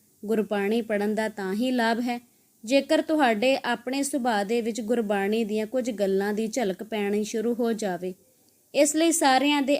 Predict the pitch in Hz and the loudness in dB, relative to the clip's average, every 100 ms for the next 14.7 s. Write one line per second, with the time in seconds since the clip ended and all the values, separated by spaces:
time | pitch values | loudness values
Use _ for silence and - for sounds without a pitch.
0 | 233 208 240 233 196 - 220 247 233 226 | 0 -4 -4 -4 -6 -8 -4 -2 -2 -2
1 | 262 196 196 196 190 247 262 254 254 240 | -4 0 0 -2 -4 -4 -4 -4 -6 -6
2 | - 254 233 247 226 254 _ _ _ _ | -6 -4 -2 -2 -4 -10 _ _ _ _
3 | - 302 233 247 247 262 285 214 214 233 | -2 0 4 2 2 4 4 4 2 2
4 | 254 277 233 240 240 240 _ _ 233 214 | 2 0 0 -2 -2 -6 _ _ -4 2
5 | 285 302 294 294 240 262 208 220 226 240 | 4 6 6 4 2 -2 -2 -2 -2 -4
6 | 240 240 220 196 190 214 202 _ _ _ | -4 -4 -4 -4 -4 -8 -12 _ _ _
7 | - 226 226 240 247 240 214 196 269 254 | -6 -4 -2 0 0 2 2 4 4 4
8 | 226 - 240 247 214 190 226 220 226 233 | 0 -2 -6 -2 -2 -2 -4 -4 -2 -2
9 | 247 233 220 202 185 226 196 220 226 196 | -2 -4 -2 -4 -4 -6 -4 -4 -4 -4
10 | 202 240 233 - 185 185 180 _ _ _ | -2 -4 -4 -6 -4 -4 -6 _ _ _
11 | _ - 214 294 294 269 214 277 277 294 | _ -10 4 6 6 4 2 0 2 2
12 | 277 233 214 277 - 226 262 262 269 240 | 2 2 0 -2 -2 -8 -6 -6 -4 -2
13 | 214 226 254 226 196 208 220 220 180 220 | -2 -4 -4 -4 -2 -4 -4 -4 -2 -4
14 | 220 226 233 233 233 226 240 | -4 -2 -2 0 0 0 -2